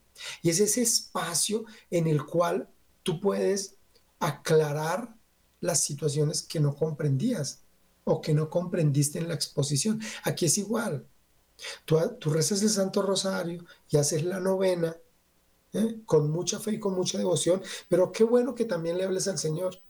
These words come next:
Y le digas, "Señor, después del rosario, quiero hablarte y decirte lo que pienso y lo que siento. Y tengo este propósito y tengo este defecto dominante", porque cada uno de nosotros sabemos cuál es el pecado dominante.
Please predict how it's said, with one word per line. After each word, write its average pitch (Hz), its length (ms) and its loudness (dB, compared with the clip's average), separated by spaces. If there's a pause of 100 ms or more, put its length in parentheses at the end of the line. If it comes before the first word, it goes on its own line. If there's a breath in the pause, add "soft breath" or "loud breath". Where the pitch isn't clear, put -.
(460 loud breath)
Y 160 80 2
le 156 60 4
digas, 156 160 4
"Señor, 170 300 0
después 143 400 0
del 160 160 -6
rosario, 156 600 -2 (200 loud breath)
quiero 156 220 0
hablarte 160 440 0
y 156 40 2
decirte 151 580 0 (440 loud breath)
lo 143 160 4
que 147 100 2
pienso 156 380 0
y 156 40 0
lo 156 120 -2
que 143 100 -2
siento. 156 460 -4 (460 loud breath)
Y 151 80 0
tengo 143 220 4
este 160 200 -4
propósito 156 560 -2
y 147 60 0
tengo 131 200 0
este 160 180 -2
defecto 147 380 -2
dominante", 143 460 0
porque 139 260 -2
cada 160 280 0
uno 170 100 -2
de 180 100 -2
nosotros 151 400 0
sabemos 151 320 2 (260 loud breath)
cuál 185 200 2
es 151 120 0
el 147 120 -2
pecado 131 340 -2
dominante. 120 480 -2